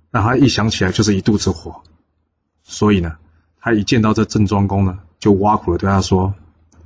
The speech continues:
：“爱卿啊，你们今年收成还好吗？”其实这是一句非常普通的问话，而郑庄公呢，并没有注意到周桓王呢，话中有话，于是他客套地回答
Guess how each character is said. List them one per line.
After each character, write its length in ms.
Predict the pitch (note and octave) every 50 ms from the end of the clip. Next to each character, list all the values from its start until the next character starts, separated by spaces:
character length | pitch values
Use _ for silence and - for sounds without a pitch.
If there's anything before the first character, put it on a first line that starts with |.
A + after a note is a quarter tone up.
| _ _ _
：“爱 140 | - A2+ A2
卿 220 | G#2 - A#2 A2 A2
啊， 220 | G#2+ G2 F#2+ - _ _ _ _ _ _ _ _ _ _ _ _
你 100 | - G#2
们 180 | G#2 A2 A2+ A2
今 140 | - C#3 C3
年 180 | B2 A#2 A2+
收 200 | - - G2 -
成 180 | - - G#2 G2
还 160 | F#2+ G#2 A#2
好 220 | - - F#2 E2
吗？” 220 | E2 G2 G#2 G2+ - - _ _ _ _ _ _ _ _ _ _ _ _ _ _ _ _ _ _ _ _ _ _ _ _ _ _
其 160 | - - - A#2
实 80 | A#2+
这 160 | A#2+ C#3+ C#3
是 100 | A#2+ C3
一 40 | B2
句 100 | A#2+ A#2+
非 220 | - - B2+ B2+ A#2
常 220 | - G2+ G2+ G2+
普 200 | - - - F#2+
通 160 | - G#2+ A2
的 80 | A2 G2+
问 220 | G2+ G#2+ G2 F#2
话， 340 | F2 F#2+ F#2+ E2+ D#2+ - - _ _ _ _ _ _ _ _ _ _ _ _ _ -
而 80 | C3+ A2
郑 220 | - D#3+ C3+ A#2+
庄 200 | A#2+ B2 B2 A#2+
公 160 | A2+ A#2 A#2
呢， 200 | A2 G#2 G#2 - - - - _
并 180 | - B2+ A2 G#2
没 100 | G#2 A2+
有 140 | A2 G2+ F#2
注 200 | - - A2 G#2+
意 60 | G2+
到 220 | - G2+ F#2 F#2 - - -
周 240 | - A#2 A#2 A2
桓 180 | G2+ G#2+ G#2+ G#2+
王 180 | F#2+ F2 F#2 F#2+
呢， 120 | F#2+ G2
话 300 | - - - - G#2 F#2
中 260 | F2+ - G2 G2 G2+ F2+
有 160 | E2+ D#2+ D#2+
话， 360 | E2 F#2 G2 F2+ E2+ - - _ _ _ _ _ _ _ _ _ _ _ _ _ _ _
于 100 | - G#2
是 160 | G2+ - A2+
他 160 | G2+ G2+ G#2 G2+
客 240 | - - C3+ A2
套 140 | G2 G#2+ G#2+
地 120 | F#2+ F2+ E2
回 200 | - - F2+ F2+
答 220 | F2+ E2+ -